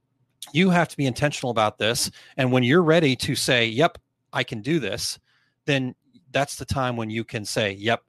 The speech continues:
I can do this." So failure only happens when we give up. But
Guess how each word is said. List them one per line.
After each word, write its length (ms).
I 80
can 140
do 160
this." 240
So 340
failure 680
only 300
happens 760
when 260
we 100
give 220
up. 220
But 240